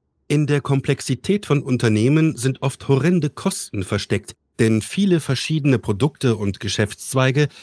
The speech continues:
erfordern in den meisten Fällen auch einen höheren administrativen Aufwand, eine kompliziertere Logistik, eine längere Ausbildung für Verkäufer und so weiter.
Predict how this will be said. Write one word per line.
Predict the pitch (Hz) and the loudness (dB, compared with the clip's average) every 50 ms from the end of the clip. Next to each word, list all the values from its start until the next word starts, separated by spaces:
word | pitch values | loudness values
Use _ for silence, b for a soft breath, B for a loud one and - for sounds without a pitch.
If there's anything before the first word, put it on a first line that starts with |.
| B B B | B B B
erfordern | 135 143 131 - - 170 180 170 180 175 170 156 | -2 0 0 0 0 2 2 4 4 2 2 2
in | - 131 131 | 0 0 2
den | 127 120 113 | 2 2 2
meisten | 127 165 190 - - - 180 170 | 2 0 0 -4 -2 0 0 0
Fällen | - - 139 123 120 120 120 120 | 0 2 2 2 4 2 2 0
auch | - 117 120 - - | -2 -4 -4 -4 -2
einen | 123 120 117 110 101 104 | 0 0 2 0 0 0
höheren | 117 123 131 135 117 131 131 127 - | 0 2 2 2 2 0 0 -2 -2
administrativen | - 117 - - 123 117 117 117 117 - - 113 - - - 117 113 107 127 127 - | -4 -6 -4 -2 0 2 2 0 0 -2 -4 -4 -4 -2 0 0 0 0 0 -2 0
Aufwand, | 143 165 180 - - - 95 87 - - _ _ - | 0 -2 -2 -2 -2 -4 -4 -4 -6 -10 _ _ -2
eine | 127 123 123 123 123 123 | 0 2 2 2 2 0
kompliziertere | - 131 123 117 - 131 117 - - 170 175 175 - 156 147 127 139 147 | 0 0 0 0 0 -2 -4 -2 0 2 2 2 4 2 2 4 4 4
Logistik, | 143 147 139 - 196 202 - - - 92 85 - - - - - | 2 2 0 0 0 -2 -2 -2 -4 -6 -6 -6 -10 -20 -8 -4
eine | 110 107 104 104 104 104 | -2 0 2 2 2 4
längere | 104 113 127 131 127 117 120 113 | 4 4 4 2 2 2 0 0
Ausbildung | - 120 131 127 - - 135 127 120 127 127 117 | 0 0 0 0 0 0 0 2 2 2 0 0
für | - 131 127 | 2 0 0
Verkäufer | - - 135 - - 180 196 196 - 110 98 87 - | 0 0 -2 -2 0 0 0 2 2 0 -2 -2 -2
und | 101 101 | -4 -4
so | - - 101 95 | -2 -2 -2 -2
weiter. | 92 90 82 - - 87 - - | -2 -2 -4 -4 -6 -8 -8 -10